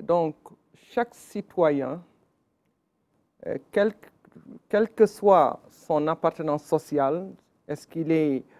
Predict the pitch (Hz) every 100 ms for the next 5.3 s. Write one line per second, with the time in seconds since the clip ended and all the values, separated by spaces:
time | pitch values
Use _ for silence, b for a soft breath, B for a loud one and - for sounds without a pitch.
0 | b _ 131 139 139 143 156 139 143 135
1 | 135 147 151 131 120 - 143 - 147 143
2 | 147 160 147 151 147 151 135 135 - 156
3 | 143 143 143 - - 151 147 156 147 151
4 | 151 - 147 147 143 151 139 151 147 147
5 | 156 165